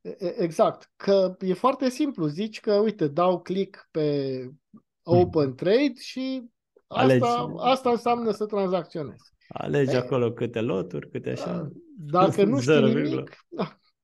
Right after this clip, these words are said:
Speaker 1: du-te la casino mai bine și
Speaker 2: Mhm.
Speaker 1: decât să de, da, pui pe roșu sau pe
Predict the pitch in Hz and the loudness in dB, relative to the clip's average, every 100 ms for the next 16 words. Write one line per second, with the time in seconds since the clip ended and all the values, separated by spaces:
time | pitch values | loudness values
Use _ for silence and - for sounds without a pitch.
0 | _ 240 262 247 233 190 220 294 285 262 | _ -20 -18 -16 -14 -10 -8 -2 0 0
1 | 240 226 214 196 196 180 151 143 151 185 | 0 2 2 4 2 2 0 -4 -4 -2
2 | 196 190 185 - 185 170 175 226 - 202 | 0 0 -2 -10 0 0 2 -2 4 2
3 | 165 160 170 180 165 165 _ _ - _ | 2 0 2 2 0 -6 _ _ -20 _
4 | _ _ 156 170 175 208 226 220 196 208 | _ _ -4 -4 -2 0 4 6 8 8
5 | 233 233 208 208 208 202 202 196 190 | 4 2 2 4 4 4 6 6 4